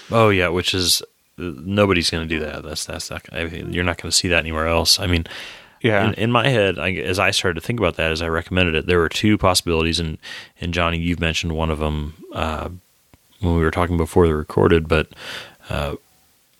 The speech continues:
Speaker 1: the two possibilities that come into my head are actually both perfect bound, which is not what America the Beautiful is. But the two that come
Speaker 2: Mm.
Speaker 1: into my, my head are the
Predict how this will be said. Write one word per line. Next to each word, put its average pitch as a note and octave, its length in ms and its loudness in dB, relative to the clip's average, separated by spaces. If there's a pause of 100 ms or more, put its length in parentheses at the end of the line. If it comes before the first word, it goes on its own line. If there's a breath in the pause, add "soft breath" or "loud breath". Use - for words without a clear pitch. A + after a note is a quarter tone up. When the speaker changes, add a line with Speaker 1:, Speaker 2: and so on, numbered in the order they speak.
(160)
Speaker 1:
the G#2 100 0
two C#3 120 6
possibilities C3+ 420 6
that G2 60 -2
come G#2 120 2
into G2 120 2
my F2+ 60 0
head F2 240 2
are F2 540 4 (260)
actually B2 260 4
both G2+ 380 4
perfect C#3+ 360 0
bound, D2+ 340 -4
which G2 200 -6
is E2+ 160 -2
not F2+ 320 0
what F2 160 -4
America E2+ 320 -2
the D#2 80 -2
Beautiful E2 400 2
is. D#2 340 -2 (640 loud breath)
But - 140 2
the - 80 -4
two G#2 400 6
that F#2 120 4
come B2+ 120 2
Speaker 2:
Mm. - 20 4
Speaker 1:
into F2+ 120 2
my, D#2 280 -4 (100)
my E2+ 140 -2
head G#2+ 240 2
are D#2 180 -6
the D2 380 -8